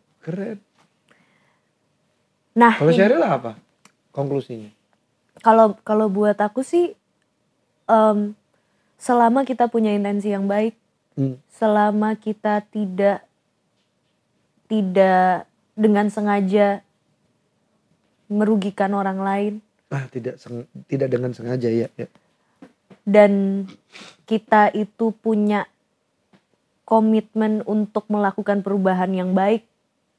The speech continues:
Speaker 2: untuk diri kita dan orang di sekitar kita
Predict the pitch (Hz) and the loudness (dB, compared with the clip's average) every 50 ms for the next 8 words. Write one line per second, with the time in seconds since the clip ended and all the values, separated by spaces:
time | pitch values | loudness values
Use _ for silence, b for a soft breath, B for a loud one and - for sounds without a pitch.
0 | _ _ _ _ _ _ _ - 202 220 214 208 208 _ - 196 - _ _ _ | _ _ _ _ _ _ _ -2 0 0 0 -2 -2 _ -4 -4 -4 _ _ _
1 | _ _ _ _ _ _ _ _ _ _ _ _ _ _ _ _ _ 196 190 208 | _ _ _ _ _ _ _ _ _ _ _ _ _ _ _ _ _ -2 -2 0
2 | 202 196 185 185 185 - - 285 359 - _ _ _ _ _ _ _ _ _ _ | 0 0 -2 -4 0 0 0 0 0 -2 _ _ _ _ _ _ _ _ _ _
3 | _ _ _ _ _ _ _ _ _ _ _ - 202 208 220 214 208 208 208 - | _ _ _ _ _ _ _ _ _ _ _ 0 2 2 4 2 0 -2 -6 -10
4 | _ _ _ _ _ _ _ _ _ _ _ _ _ _ _ _ _ _ _ _ | _ _ _ _ _ _ _ _ _ _ _ _ _ _ _ _ _ _ _ _
5 | _ - 214 208 208 214 214 214 214 214 - 202 185 208 - 196 196 196 - 190 | _ 0 0 4 4 4 4 4 2 0 -2 -6 -8 -6 -4 -4 -4 -4 -6 -10
6 | 185 - 220 269 349 | -4 -2 -2 -2 -2